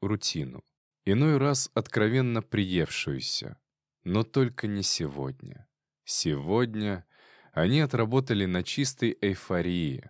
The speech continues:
скользившей по воздуху, как травяная пыльца в ветреный день.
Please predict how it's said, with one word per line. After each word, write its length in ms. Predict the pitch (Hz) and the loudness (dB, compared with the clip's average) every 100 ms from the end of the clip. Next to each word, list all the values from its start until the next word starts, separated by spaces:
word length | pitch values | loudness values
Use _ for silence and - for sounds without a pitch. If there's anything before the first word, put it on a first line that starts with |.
| _ | _
скользившей 680 | - - 82 92 107 - 92 | -10 -2 -2 0 0 0 -4
по 200 | - 95 | 0 0
воздуху, 640 | 92 110 117 98 92 98 | 0 0 0 -2 -6 -6
как 320 | 87 101 95 _ _ _ _ | -2 -2 -2 _ _ _ _
травяная 560 | 92 92 98 113 110 101 | 0 0 2 0 0 -2
пыльца 580 | - 98 90 - 113 104 | -2 -2 0 0 0 -2
в 60 | |
ветреный 640 | 90 98 - 87 85 85 82 | -2 -4 -2 -4 -2 -4 -4
день. 460 | 78 73 64 127 | -4 -6 -6 -12